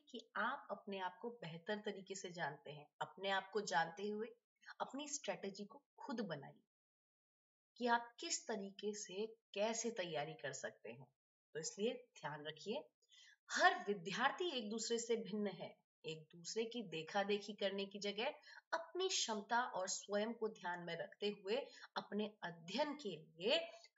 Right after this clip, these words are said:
अपने स्वयं की रणनीति बनाएं। आप स्वयं को बेहतर तरीके से जानते हैं, तो आपने अपने लिए अपनी खुद की रणनीति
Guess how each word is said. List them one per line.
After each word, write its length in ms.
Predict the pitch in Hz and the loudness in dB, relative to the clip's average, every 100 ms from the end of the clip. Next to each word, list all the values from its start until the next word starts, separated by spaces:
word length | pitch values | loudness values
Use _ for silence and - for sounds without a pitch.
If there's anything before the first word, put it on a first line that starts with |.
| - | 4
अपने 400 | 214 - 220 233 | 4 2 0 0
स्वयं 500 | - - 185 180 190 | -2 -2 0 -2 -4
की 200 | 233 240 | -2 -2
रणनीति 580 | 160 151 160 180 214 196 | -2 -2 -2 -4 -2 -2
बनाएं। 400 | 160 147 139 - _ _ _ _ - | 0 0 -2 -6 _ _ _ _ -4
आप 240 | 156 165 - | -2 -4 -4
स्वयं 520 | - - 160 156 160 | -2 0 0 -2 -4
को 220 | - 196 196 _ 180 | -4 -4 -4 _ -4
बेहतर 420 | 147 - 180 175 | -4 -2 -2 0
तरीके 340 | 165 160 - 160 | -2 -4 -6 -4
से 180 | 165 | -2
जानते 440 | 156 151 139 - 143 | 2 2 2 -4 -8
हैं, 240 | 147 - _ _ _ _ _ _ _ _ _ - | -10 -14 _ _ _ _ _ _ _ _ _ -2
तो 320 | 190 233 - - - 165 | 2 2 0 -14 -8 -4
आपने 480 | 165 - 175 202 - - | -4 -6 -8 -8 -10 -10
अपने 520 | 170 - 196 190 208 | -10 -10 -6 -2 0
लिए 480 | 180 160 160 185 190 _ | -2 -8 -10 -10 -12 _
अपनी 480 | - - - 190 196 - | -12 -12 -12 -8 -8 -10
खुद 280 | - 254 202 | -8 -4 -4
की 220 | 202 214 | -4 -2
रणनीति 480 | 190 180 175 175 | 0 0 -4 -8